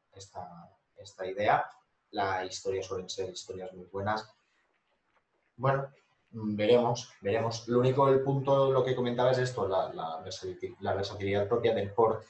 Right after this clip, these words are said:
que esté para, para Switch, que no sé de inicio para qué estaba planteado o no, o no estaba planteado, si para Xbox o para Switch. Pero, pero bueno, al margen de esto, pues,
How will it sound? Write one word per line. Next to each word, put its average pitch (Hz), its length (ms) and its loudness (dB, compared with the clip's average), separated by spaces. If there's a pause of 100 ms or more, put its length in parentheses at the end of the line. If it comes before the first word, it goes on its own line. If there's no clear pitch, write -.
(180)
que 107 100 -8
esté 104 340 -2
para, 98 380 0
para 104 180 -2
Switch, 123 320 -2
que 98 120 -4
no 101 80 0
sé 101 160 -4
de 104 80 -4
inicio 104 580 -4 (480)
para 101 180 -2
qué 95 60 -4
estaba 101 280 2
planteado 101 400 0
o 101 40 0
no, 98 60 0
o 98 160 -4
no 98 60 -2
estaba 98 300 0
planteado, 98 440 -2
si - 140 -6
para - 180 -8
Xbox - 420 -8
o - 80 -10
para - 340 -10
Switch. - 380 -8 (680)
Pero, 95 800 2 (1400)
pero 101 140 -2
bueno, 101 160 -2 (220)
al 104 120 -8
margen 98 320 -6
de 98 80 -4
esto, 127 460 -4
pues, - 500 -16